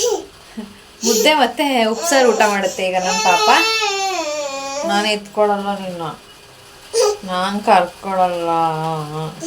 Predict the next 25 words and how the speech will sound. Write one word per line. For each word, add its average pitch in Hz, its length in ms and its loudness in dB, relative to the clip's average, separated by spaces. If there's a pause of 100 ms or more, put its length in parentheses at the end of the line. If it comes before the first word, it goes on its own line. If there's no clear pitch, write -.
(1600)
ಅವ್ನು 202 300 4
ನಾನ್ 214 160 4
ಏನೇನ್ 233 340 4
ಮಾಡ್ತೀನಿ 208 480 2
ಮೇಲೆ 190 360 2
ಅದೆಲ್ಲ 175 480 2
ನೋಡ್ಬೇಕು 190 420 4
ಅವನು. 466 460 6 (440)
ಆಯ್ತು 262 260 4
ಬಾ, 262 80 6
ಬಾ, 220 380 -2
ಬಾ, 185 120 2
ಬಾ, 175 100 -2
ಬಾ. 370 300 -4 (420)
Hi 170 140 -10
guys, 156 460 -12 (100)
welcome 170 360 -18
back. 139 260 -12 (2000)
ನಾನು 165 360 -20
ಇಲ್ಲೇ 175 260 -18
ಮಲಗಿದ್ದೆ, 160 840 -16 (500)
ಪಾಪುನು 175 440 -20
ಎದ್ದು 156 280 -20
ಬಂದ 151 280 -20 (280)
ಈಗ. 139 120 -20